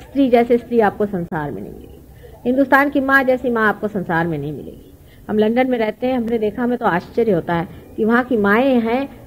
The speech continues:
कि दाइयाँ भी उससे अच्छी अपनी यहाँ की, इस तरह से वो लेती हैं, बिल्कुल मर्सी न रहे। बच्चों के प्रति उनको कोई प्रेम नहीं, पति के प्रति उनको कोई प्रेम नहीं।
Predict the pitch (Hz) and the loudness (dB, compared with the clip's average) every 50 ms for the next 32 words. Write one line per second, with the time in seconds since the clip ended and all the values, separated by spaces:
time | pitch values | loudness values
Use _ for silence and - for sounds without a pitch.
0 | - - - 214 190 202 190 180 196 208 240 254 269 262 254 240 247 - - 202 | -8 -4 -4 -2 0 2 2 4 4 4 4 2 2 2 0 -2 -2 0 -2 -2
1 | 190 - - 226 196 170 185 180 175 175 165 160 160 - - - - - - 214 | -2 0 0 0 0 0 0 -2 -2 -2 -2 -4 -4 -8 -14 -20 -20 -6 -6 -6
2 | 202 - - 220 214 208 - 202 180 175 160 165 165 165 196 185 196 208 208 226 | -2 2 4 4 4 4 4 2 0 2 0 0 0 0 -2 -2 -2 -2 -2 -4
3 | 214 185 180 175 170 - - 208 185 160 135 156 - - - - - - - - | -4 -4 -4 -4 -6 -4 -4 -4 -4 -4 -6 -10 -14 -16 -20 -20 -20 -20 -20 -6
4 | - 220 240 - - 302 294 294 277 277 277 262 247 277 277 262 262 247 247 - | -2 -2 0 2 2 4 4 4 2 2 2 0 2 0 2 2 2 2 4 6
5 | 247 262 277 254 - 240 247 247 247 247 247 247 240 247 240 233 269 233 247 233 | 6 6 6 4 2 2 2 2 2 0 0 -2 -2 -4 -6 -8 -4 -4 -4 -4
6 | 226 240 233 240 233 214 208 208 196 - 214 226 240 247 214 208 208 196 196 196 | -2 -4 -4 -2 -4 -2 -2 -4 -2 0 0 0 0 0 0 0 0 0 -2 -4
7 | 190 170 | -6 -6